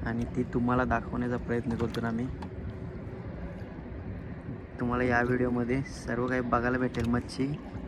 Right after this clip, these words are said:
ही सर्व आम्ही चापून काढलेली आहे, म्हणजे पाग बोलतात त्याला. पाग मारल्यानंतर जी मच्छी भेटते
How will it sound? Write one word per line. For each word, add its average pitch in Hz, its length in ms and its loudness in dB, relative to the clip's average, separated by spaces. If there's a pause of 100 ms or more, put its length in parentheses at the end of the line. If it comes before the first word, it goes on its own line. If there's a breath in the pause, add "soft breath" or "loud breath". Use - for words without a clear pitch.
ही 131 60 -2
सर्व 123 280 2
आम्ही 127 240 6
चापून 123 560 0
काढलेली 123 360 4
आहे, 123 80 4
म्हणजे 123 460 2 (1200 loud breath)
पाग 120 200 8
बोलतात 123 360 2
त्याला. 123 320 2 (320)
पाग 117 200 4
मारल्यानंतर 120 760 2
जी 120 260 2
मच्छी 120 340 2
भेटते 123 360 2